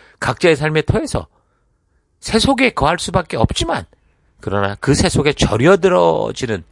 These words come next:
에, 그런 삶이 아니라 세속을 변화시키는 여러분들 되시기를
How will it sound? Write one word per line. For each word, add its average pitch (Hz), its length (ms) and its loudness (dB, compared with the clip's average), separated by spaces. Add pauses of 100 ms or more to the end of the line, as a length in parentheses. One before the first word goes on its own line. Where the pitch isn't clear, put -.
(520)
에, 90 180 -10
그런 117 240 2
삶이 104 260 -2
아니라 90 180 -6
세속을 208 480 2 (320)
변화시키는 175 760 -2 (300)
여러분들 90 360 -6
되시기를 85 600 -2